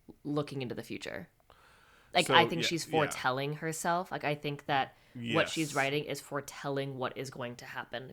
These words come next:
Speaker 1: because, like, th-, like, that, that's what I think is going on.
Speaker 2: Yeah, I, I wonder, I wonder if that's supposed to be, like, subconscious or if it's supposed to be just, like, her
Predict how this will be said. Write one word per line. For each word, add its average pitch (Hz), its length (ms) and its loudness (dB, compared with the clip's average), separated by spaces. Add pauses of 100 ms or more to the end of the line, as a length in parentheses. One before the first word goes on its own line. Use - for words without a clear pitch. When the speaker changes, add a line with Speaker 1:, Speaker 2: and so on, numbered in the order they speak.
Speaker 1:
because, 147 340 -6
like, 127 240 -4 (920)
th-, 151 160 -6 (200)
like, 127 220 -2 (880)
that, 139 400 2
that's 139 320 4
what 143 80 0
I 127 120 2
think 120 260 -10
is 123 120 -8
going 110 300 -6
on. 78 300 -10 (600)
Speaker 2:
Yeah, 131 220 4
I, 131 260 0
I - 20 -4
wonder, 156 360 0
I 139 40 0
wonder 147 180 0
if 156 80 -2
that's 147 180 -4
supposed 127 280 -8
to - 40 -12
be, 117 100 -4
like, 98 140 -4
subconscious 120 720 -6
or 120 120 -4
if 110 80 -8
it's 113 80 -12
supposed 123 200 -8
to - 40 -18
be 110 80 -8
just, 104 160 -10
like, 101 220 -6
her 120 100 -4